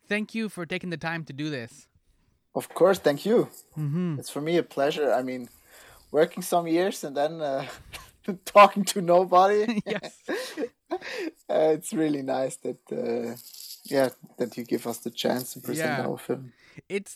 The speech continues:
Speaker 1: the, it's the challenge of a documentary, right? Because y-, a documentary, you,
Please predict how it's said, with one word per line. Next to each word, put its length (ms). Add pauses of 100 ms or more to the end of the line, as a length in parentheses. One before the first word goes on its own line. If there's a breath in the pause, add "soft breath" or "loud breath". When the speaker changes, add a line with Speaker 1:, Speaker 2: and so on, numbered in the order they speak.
Speaker 1:
the, 460
it's 160
the 120
challenge 360
of 80
a 60
documentary, 680
right? 260
Because 260
y-, 200
a 80
documentary, 640
you, 340